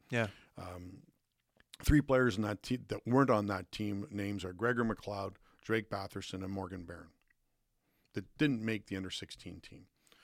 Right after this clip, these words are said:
Speaker 2: So, you know, I, I look at that and I go, uh, I was lucky to have coached Morgan in Bantam,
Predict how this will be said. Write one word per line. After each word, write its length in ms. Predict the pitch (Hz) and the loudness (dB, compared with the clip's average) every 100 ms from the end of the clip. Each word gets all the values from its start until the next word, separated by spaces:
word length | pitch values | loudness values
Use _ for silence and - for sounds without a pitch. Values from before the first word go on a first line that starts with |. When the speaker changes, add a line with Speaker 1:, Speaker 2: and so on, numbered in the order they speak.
| _ _ _ - | _ _ _ -8
Speaker 2:
So, 460 | - 117 107 104 - - _ - | 4 6 6 2 -6 -20 _ -2
you 80 | |
know, 100 | 113 | 0
I, 120 | 110 113 | 2 4
I 80 | 123 | 4
look 180 | 131 | 4
at 100 | 113 101 | 0 -2
that 160 | 101 | -2
and 100 | 104 | -2
I 80 | 98 | -4
go, 420 | 95 95 95 98 | -4 -4 -4 -8
uh, 200 | 98 98 | -10 -6
I 80 | 104 | -2
was 100 | 110 | 0
lucky 240 | 110 107 101 | 0 -2 -4
to 80 | |
have 140 | 98 - | -4 -4
coached 260 | 95 95 | -6 -4
Morgan 300 | 95 95 98 | -6 -4 -4
in 80 | 95 | -6
Bantam, 440 | 85 90 87 87 | -6 -6 -6 -6